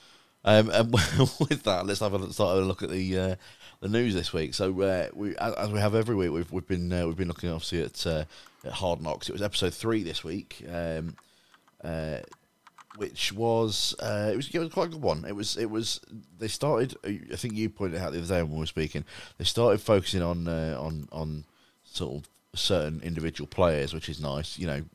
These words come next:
it does mean that they're gonna be cruelly cut down in a couple of weeks' time, but they have started, started focusing on, on a few individuals, haven't they? Who's, who's kinda catching your eye out of the, uh, out of the, the Hard Knocks lot?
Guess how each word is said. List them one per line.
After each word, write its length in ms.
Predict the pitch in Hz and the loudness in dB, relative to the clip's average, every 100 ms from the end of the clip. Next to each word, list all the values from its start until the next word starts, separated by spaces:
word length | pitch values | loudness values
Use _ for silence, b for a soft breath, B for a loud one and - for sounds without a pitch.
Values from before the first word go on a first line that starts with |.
| - | -12
it 140 | 80 | -8
does 200 | 92 80 | -6 -4
mean 160 | 82 78 | -4 -4
that 140 | 73 - | -6 -8
they're 220 | 76 80 | -4 -4
gonna 180 | 80 78 | -2 -2
be 180 | 71 76 b b b b | -2 -6 b b b b
cruelly 380 | - 98 82 80 | 0 2 2 0
cut 260 | - - - | 0 -2 0
down 260 | 80 76 76 | -2 -2 -4
in 80 | |
a 60 | 73 | -6
couple 240 | - 73 | -8 -6
of 60 | 73 | -4
weeks' 180 | 76 - | -4 -4
time, 360 | 98 76 71 | -4 -4 -4
but 240 | 76 80 - b b b _ - | -4 -4 -6 b b b _ -8
they 200 | 82 95 | -4 0
have 180 | 113 104 | 0 2
started, 420 | 107 87 85 80 | 0 0 -2 -6
started 400 | - 98 80 87 - - - _ _ 92 | -4 -2 -2 -4 -10 -20 -20 _ _ -16
focusing 420 | - 104 92 - | -2 0 0 -2
on, 80 | 85 | -2
on 160 | 71 85 | -2 -2
a 60 | |
few 180 | 82 87 | 0 0
individuals, 540 | 85 78 85 - 73 73 | 0 0 -2 -2 -6 -6
haven't 120 | 78 71 80 | -6 -6 -4
they? 60 | 113 | -2
Who's, 300 | 113 - - B B - | -2 -2 -6 B B -6
who's 160 | 117 - | -6 -2
kinda 320 | 107 95 90 | -2 0 -2
catching 400 | - - - 95 | -4 -4 0 0
your 220 | 90 87 85 | 2 6 6
eye 260 | 82 73 | 6 4
out 180 | 73 67 | 0 -2
of 100 | 67 | -4
the, 300 | 80 76 76 | -4 -2 -2
uh, 120 | 76 64 73 | -2 -4 -6
out 120 | 73 | -6
of 60 | 67 | -8
the, 60 | |
the 180 | 78 71 | -10 -4
Hard 180 | 82 80 | -2 -2
Knocks 240 | 78 - | -4 -8
lot? 200 | 64 64 | -8 -8